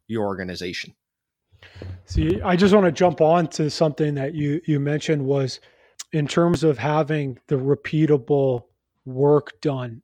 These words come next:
Speaker 2: That is something so key. I, I'm a firm believer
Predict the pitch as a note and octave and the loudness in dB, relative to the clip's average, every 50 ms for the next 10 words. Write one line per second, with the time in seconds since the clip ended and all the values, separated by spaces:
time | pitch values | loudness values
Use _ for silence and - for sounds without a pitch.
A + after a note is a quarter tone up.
0 | _ - D#3+ D#3+ E3 D3+ D#3+ D3 - - - D#3+ D3 - D#3 D3 - - - - | _ -2 0 2 4 4 2 0 0 0 -2 -2 0 0 -2 -2 -2 -4 0 2
1 | D3+ D3 C3+ - - - D#3+ D3+ C#3+ C3+ A#2 _ _ _ _ _ _ _ _ _ | 4 4 4 2 0 0 0 2 2 0 -4 _ _ _ _ _ _ _ _ _
2 | _ _ _ _ _ _ - D#3+ C#3 F#3 G#3+ F3 D#3 F3 F3+ F3 E3 D3 - - | _ _ _ _ _ _ -4 -4 -2 0 2 4 4 6 6 6 4 4 4 2
3 | D#3+ D#3+ E3 D#3+ C#3 D3+ C#3+ C3+ C#3+ D3+ D3+ C#3 C#3+ D3 C#3+ C#3+ C#3 C#3+ C#3 | 2 4 4 4 2 2 2 2 2 0 0 2 2 2 2 2 0 -2 -4